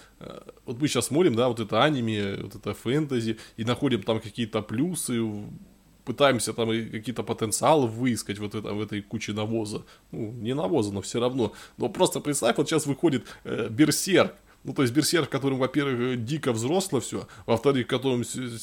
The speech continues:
сюжет вот этот, ну, в смысле, первый эпизод Берсерка, сюжет хрен предскажешь, во-вторых, мир, ну,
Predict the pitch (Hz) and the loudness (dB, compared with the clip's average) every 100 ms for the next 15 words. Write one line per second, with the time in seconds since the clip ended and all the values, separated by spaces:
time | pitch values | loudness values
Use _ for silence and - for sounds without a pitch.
0 | - - - - - 123 131 196 117 110 | -10 -12 -10 -6 -4 0 0 0 -2 -4
1 | 117 104 147 110 - 107 113 107 110 104 | -6 -4 -2 -2 -2 -8 -4 -2 -2 -2
2 | 117 107 101 110 - - - - - - | -4 -4 -4 -4 -4 -6 -8 -12 -16 -4
3 | 135 123 190 - 139 120 120 117 - 139 | 0 4 2 2 0 0 0 -4 0 2
4 | 110 98 - - - 123 - 139 135 143 | 2 0 -8 -16 -2 -2 2 2 2 0
5 | 175 165 123 131 110 110 | 2 2 2 0 0 0